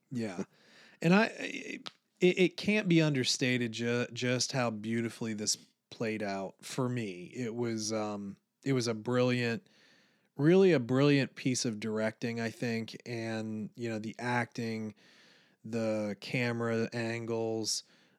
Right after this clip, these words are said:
um, you know, the cinematography, I, I just, I felt was probably at its very best in this episode.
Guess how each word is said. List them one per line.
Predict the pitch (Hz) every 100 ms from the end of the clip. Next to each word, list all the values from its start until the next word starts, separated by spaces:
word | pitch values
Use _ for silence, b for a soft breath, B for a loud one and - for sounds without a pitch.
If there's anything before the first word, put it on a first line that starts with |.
| -
um, | 104 104 104 104 104 101 98 _ -
you | 117
know, | 110 107
the | 107
cinematography, | - 131 117 110 - 110 107 107 - 107
I, | 101 113
I |
just, | 107 113 -
I | 113
felt | - 139 120 -
was | 123 117 110 - b b b b _
probably | - 143 151 147 135 135 -
at | 123 123 117
its | 113 -
very | - 107 107 117 120 120
best | 110 110 104 104 - -
in | 110 101
this | 98 -
episode. | - - - - -